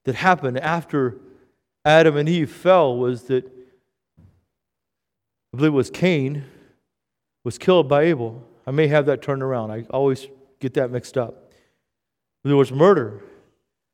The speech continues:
So as parents, Adam and Eve had to deal with the loss of their son, but they actually lost two sons that day. Some of you have lost kids, so you know the pain of that.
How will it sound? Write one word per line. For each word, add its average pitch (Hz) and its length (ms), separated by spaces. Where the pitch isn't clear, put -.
So 160 220
as 147 140
parents, 185 420
Adam 165 220
and 156 100
Eve 190 140
had 151 140
to 139 60
deal 165 200
with 135 100
the 135 60
loss 156 360
of 131 120
their 127 100
son, 185 420
but 139 100
they 147 120
actually 180 300
lost 151 300
two 226 180
sons 123 380
that 113 180
day. 104 240
Some 202 200
of 190 140
you 170 100
have 147 100
lost 196 320
kids, 220 320
so 147 60
you 160 120
know 190 140
the 135 100
pain 220 300
of 120 100
that. 107 280